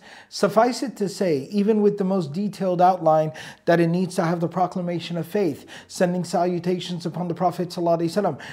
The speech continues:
the praise and the glorification of God, reciting a verse of the Quran,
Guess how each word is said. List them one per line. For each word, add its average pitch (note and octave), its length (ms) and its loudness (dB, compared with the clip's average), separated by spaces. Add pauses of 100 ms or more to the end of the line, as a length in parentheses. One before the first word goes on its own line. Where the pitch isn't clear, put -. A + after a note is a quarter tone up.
(140)
the F3 100 2
praise F#3 320 0
and F3+ 100 -2
the E3 80 2
glorification E3+ 760 -2
of E3 120 -4
God, E3+ 380 4 (300)
reciting F#3 480 4
a E3+ 40 2
verse F3 280 -2
of F3 80 -2
the F3 100 0
Quran, F3 680 2